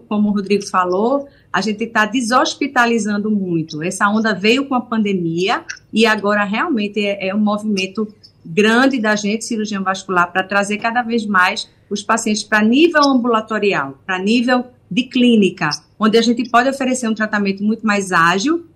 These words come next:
o paciente não tem toda aquela burocracia de hospital,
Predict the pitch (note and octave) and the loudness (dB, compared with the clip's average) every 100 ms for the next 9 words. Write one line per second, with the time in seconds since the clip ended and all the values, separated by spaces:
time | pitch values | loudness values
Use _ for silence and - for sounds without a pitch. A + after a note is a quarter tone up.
0 | - A3 A3 A3 A3 G3+ G3+ A3 A#3 C#4+ | -10 -2 0 2 0 -2 -4 -4 -4 -4
1 | C4+ A#3+ A3+ G3+ G#3 G#3 G3 F#3+ - G#3 | -2 -2 -2 0 -2 0 -4 -4 -2 0
2 | A#3+ A3+ G3 F#3+ - F#3+ - D#3+ E3+ G#3+ | 2 2 0 0 -6 -10 -2 2 4 2
3 | C#4 | 0